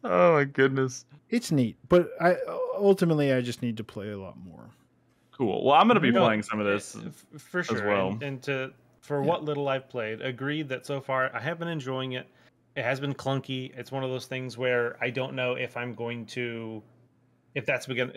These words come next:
Speaker 3: gonna become a bigger issue than it has been. Um, it hasn't been too bad so far, but I have way less items than Brad. Um, probably just because I've not been in just, like, straight up, the, the first kind of part of the game is fairly linear, uh, up to the first dungeon.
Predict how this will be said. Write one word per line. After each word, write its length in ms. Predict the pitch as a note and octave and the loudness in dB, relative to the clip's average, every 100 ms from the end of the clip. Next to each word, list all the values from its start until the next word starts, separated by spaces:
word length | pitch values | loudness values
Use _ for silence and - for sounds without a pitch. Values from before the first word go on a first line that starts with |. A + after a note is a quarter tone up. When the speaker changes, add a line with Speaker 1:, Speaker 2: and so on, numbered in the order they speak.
| D3 | -4
Speaker 3:
gonna 240 | C3+ C3+ | -2 -2
become 240 | B2 B2+ A#2+ | -2 -4 -6
a 40 | |
bigger 280 | G#2+ A#2+ B2 | -4 -4 -4
issue 300 | A#2+ - B2 | -6 -8 -6
than 160 | A2+ | -6
it 80 | A2+ | -6
has 260 | A2 A2+ A2+ | -6 -6 -4
been. 340 | A#2+ A#2+ A#2+ - _ | -4 -6 -8 -16 _
Um, 340 | B2 A2 G#2 G#2+ | -8 -6 -6 -6
it 80 | A2+ | -4
hasn't 240 | A#2 A2+ | -4 -4
been 100 | A2 | -6
too 200 | G#2 A#2+ A2+ - | -4 -6 -8 -18
bad 260 | C3+ A#2+ A#2+ | -6 -2 0
so 100 | C3+ | 0
far, 300 | C3+ G#3+ F#3+ | 2 2 2
but 140 | C3+ | 2
I 100 | B2 A2+ | 0 0
have 200 | A#2 G#2+ | -2 -2
way 180 | A2+ | -2
less 240 | A2 A2 - | -2 -4 -4
items 380 | G#2 G#2 G#2 G2+ | -6 -6 -10 -10
than 160 | G#2+ | -10
Brad. 440 | G2+ G#2 G#2+ G#2+ G#2 _ _ _ _ - | -6 -4 -2 -4 -8 _ _ _ _ -4
Um, 220 | B2 B2 | -2 0
probably 260 | D#3 C3+ A#2+ | 0 0 -2
just 160 | A2+ | -4
because 240 | A#2+ A#2+ A2+ | -6 -2 -2
I've 120 | A2+ | -2
not 240 | A#2+ A#2 | -2 -4
been 240 | A2 A2+ A2+ | -4 -6 -6
in 220 | A2+ A2 | -10 -10
just, 180 | A2+ - | -10 -8
like, 180 | A2 | -6
straight 320 | - - A2+ A2+ | -6 -4 -2 -2
up, 160 | G#2+ | -4
the, 220 | - B2 B2 | -4 -2 0
the 120 | C3 | -2
first 320 | - E3 - | 0 0 0
kind 160 | D3 A#2+ | -2 -2
of 80 | |
part 140 | - B2 | -2 -2
of 60 | A2+ | -2
the 40 | |
game 180 | A#2 A2 | -6 -6
is 100 | G2+ | -8
fairly 340 | A#2 A#2 A2+ | -4 -4 -4
linear, 520 | G#2+ A2+ B2 B2 A#2 A#2 _ _ _ - | -8 -8 -8 -6 -8 -10 _ _ _ -4
uh, 40 | |
up 340 | A#2 A2+ A#2+ - | -2 0 -2 -6
to 80 | A2+ | -12
the 80 | A2 | -6
first 280 | A#2 G2+ | -6 -6
dungeon. 500 | G2+ A2 A2 A#2 B2 | -6 -6 -4 -4 -6